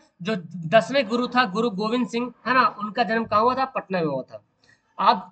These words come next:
शहर को आधुनिक व्यक्ति का किस प्रकार का क्षेत्र माना जाता है? शहर को आधुनिक व्यक्ति का, जो शहर में जो आधुनिक व्यक्ति रहते हैं, जो modern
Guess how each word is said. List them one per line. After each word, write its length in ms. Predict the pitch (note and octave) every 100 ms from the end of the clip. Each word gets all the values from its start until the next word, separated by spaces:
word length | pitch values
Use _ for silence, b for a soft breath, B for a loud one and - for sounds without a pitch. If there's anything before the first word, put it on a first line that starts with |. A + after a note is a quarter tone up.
| -
शहर 340 | - B3+ D4
को 120 | D4
आधुनिक 540 | D#4 A#3+ A#3 A3+ D4 D4
व्यक्ति 420 | A#3 A#3 - C4+
का 220 | C4 B3
किस 300 | - G3+ -
प्रकार 460 | - A#3+ - A#3 -
का 140 | B3
क्षेत्र 380 | - A3+ A3+ A3
माना 220 | F#3+ F#3
जाता 220 | D#3+ D3+
है? 100 | A#2+
शहर 340 | A2+ G3+ G3+ B3+
को 460 | - G#3+ C4 F4 _ _ _ _ _ -
आधुनिक 480 | G#3 A3 A#3+ E4 D4+
व्यक्ति 320 | A#3+ - F3
का, 120 | B2+
जो 120 | D3+
शहर 360 | F#3+ A3 G3 B3
में 120 | C4
जो 100 | B3+
आधुनिक 440 | B3+ G3 F#3+ B3+ A3
व्यक्ति 260 | A3 -
रहते 200 | G#3 F#3+
हैं, 80 | G3
जो 60 | G3
modern 560 | F#3 G3 A#3 A#3 A3+